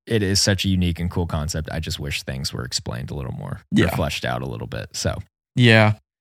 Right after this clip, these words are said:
Speaker 1: that's all I would say
Speaker 2: Yeah.
Speaker 1: in terms of least favorite parts of the film. But, uh,
Speaker 2: Title of the film and the movie poster.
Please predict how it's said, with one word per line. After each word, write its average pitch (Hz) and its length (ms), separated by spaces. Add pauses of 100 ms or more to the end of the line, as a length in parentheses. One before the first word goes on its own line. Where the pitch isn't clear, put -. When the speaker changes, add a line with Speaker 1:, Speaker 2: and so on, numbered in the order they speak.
(360)
Speaker 1:
that's 175 180
all 151 140
I 123 80
would 107 160
say 92 300 (180)
Speaker 2:
Yeah. 120 200 (240)
Speaker 1:
in 123 80
terms 120 100
of 117 80
least 117 200
favorite 92 240
parts 95 220
of 92 80
the 92 60
film. 87 360 (200)
But, 92 200
uh, 90 180 (540)
Speaker 2:
Title 220 420
of 226 60
the 233 60
film 208 460
and 208 100
the 190 40
movie 143 280
poster. - 500